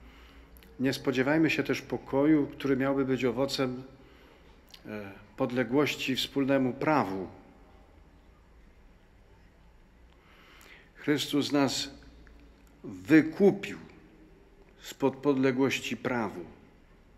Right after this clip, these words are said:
Po co? Byśmy otrzymali przybrane synostwo. Jest wiele razy tak, że pokładamy nadzieję na pokój w prawie.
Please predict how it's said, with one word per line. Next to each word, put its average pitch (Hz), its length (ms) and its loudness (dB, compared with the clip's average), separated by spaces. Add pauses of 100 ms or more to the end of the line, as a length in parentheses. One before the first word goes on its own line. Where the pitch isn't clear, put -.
(680)
Po 110 140 0
co? - 460 -8 (1200)
Byśmy 120 540 -4
otrzymali 120 800 -4
przybrane 113 760 0
synostwo. - 840 -4 (2000)
Jest 156 220 4
wiele 170 240 8
razy 180 280 6
tak, 190 240 2
że 165 120 4
pokładamy 196 580 4
nadzieję 170 480 6
na 156 140 2
pokój 175 480 2 (180)
w - 120 -16
prawie. 98 560 -2